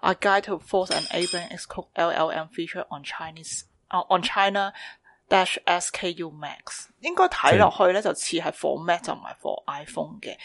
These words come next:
Speaker 2: 有
Speaker 1: 咁佢個
Speaker 2: loophole 喎，真係。
Speaker 1: 係啦，咁佢嗰個 GitHub 呢，佢就係教大家點樣 bypass 咗呢一個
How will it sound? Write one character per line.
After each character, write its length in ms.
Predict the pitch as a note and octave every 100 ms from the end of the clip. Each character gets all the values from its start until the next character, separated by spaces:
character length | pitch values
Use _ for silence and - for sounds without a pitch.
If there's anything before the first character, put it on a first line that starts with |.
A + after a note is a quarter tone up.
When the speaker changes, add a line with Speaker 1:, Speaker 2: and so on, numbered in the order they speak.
| -
Speaker 2:
有 80 | A2
Speaker 1:
咁 140 | F#2+ A#2
佢 20 |
個 220 | C3 G2+
Speaker 2:
loophole 840 | - A2 G#2 G2+ F2+ E2+ D#2+ D#2
喎， 80 | E2
真 180 | D#2+ F2
係。 300 | E2+ D2 C#2
Speaker 1:
係 120 | D3
啦， 140 | D3+ -
咁 100 | G#3+ E4
佢 240 | D4+ G#3+ G3
嗰 160 | G#3+
個 80 | A#3+
GitHub 440 | - A#3 - -
呢， 60 | A#3+ G#3+
佢 60 |
就 80 | F3+
係 180 | D#3 D3+ -
教 180 | F3 E3+
大 140 | D#3+
家 100 | D3+
點 120 | F#3 F3+
樣 120 | G#3 _
bypass 1040 | E3+ C#3+ C3+ - - F#3+ F3 E3+ F3 - - - - _
咗 260 | - F3 D#3
呢 80 | E3
一 160 | E3+ F3
個 140 | -